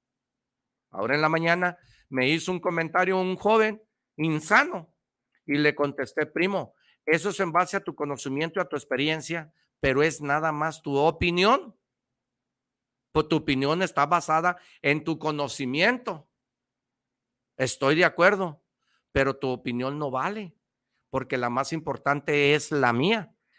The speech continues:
La tuya no importa. Que son de esos tipos de personas viboritas. Y deja de que fuera una víbora chingona, de esas finas, de esas buenas,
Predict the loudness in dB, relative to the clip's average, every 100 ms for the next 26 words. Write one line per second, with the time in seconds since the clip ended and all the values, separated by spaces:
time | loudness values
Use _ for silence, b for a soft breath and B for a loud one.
0 | _ -8 -6 -4 -4 -4 -4 -4 -4 -6
1 | -8 -2 0 0 -6 -10 -12 _ _ _
2 | _ _ _ _ _ _ _ _ _ _
3 | _ _ _ -4 0 0 2 0 -2 0
4 | 0 2 0 0 0 -2 0 2 2 4
5 | 4 4 2 0 0 -4 B B 0 6
6 | 6 6 4 4 2 4 4 4 4 4
7 | 2 6 6 6 0 -4 -2 -2 0 2
8 | 2 2 0 0 -2 -4 -2 -2 0 0
9 | -2 -2 -2 -2 -2 -2